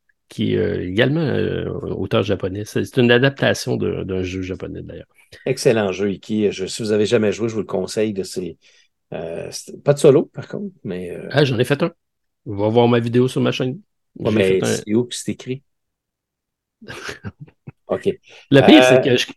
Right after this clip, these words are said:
Speaker 1: il faudrait que je parle encore là à la compagnie.
Speaker 2: <laughs> Je suis sûr, parce que ça serait bien d'avoir un solo, mais j'irai voir ta vidéo, Martin.
Speaker 1: Oui,
Speaker 2: Euh,
Speaker 1: vas-y.
Speaker 2: pour Iki. Euh, le prochain, c'est Sagrada Artisan.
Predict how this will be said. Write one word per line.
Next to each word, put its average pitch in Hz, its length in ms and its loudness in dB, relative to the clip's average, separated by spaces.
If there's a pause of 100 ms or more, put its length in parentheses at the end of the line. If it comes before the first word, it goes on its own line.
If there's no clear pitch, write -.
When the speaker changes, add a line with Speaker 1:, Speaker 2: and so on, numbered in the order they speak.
(120)
Speaker 1:
il 123 100 -6
faudrait 135 240 0
que 120 60 0
je - 40 -6
parle 127 200 4
encore 113 300 0
là 113 120 0
à - 20 -2
la 113 120 -2
compagnie. 95 400 -6 (260)
Speaker 2:
<laughs> - 800 -14
Je - 140 -14
suis 107 80 -4
sûr, 147 480 8
parce - 180 -2
que 98 160 2
ça 95 140 -4
serait 101 180 -2
bien 113 200 2
d'avoir 104 180 2
un 101 60 0
solo, 104 200 2
mais 139 100 4
j'irai 110 180 2
voir 147 180 0
ta 117 100 0
vidéo, 95 260 -4
Martin. 95 280 -8 (540)
Speaker 1:
Oui, 113 140 -2
Speaker 2:
Euh, 110 40 -2
Speaker 1:
vas-y. 98 240 -6
Speaker 2:
pour 92 220 -2
Iki. - 420 -8 (320)
Euh, 123 240 6
le 143 100 8
prochain, 208 300 6
c'est 185 160 2
Sagrada 185 720 2
Artisan. 151 640 -2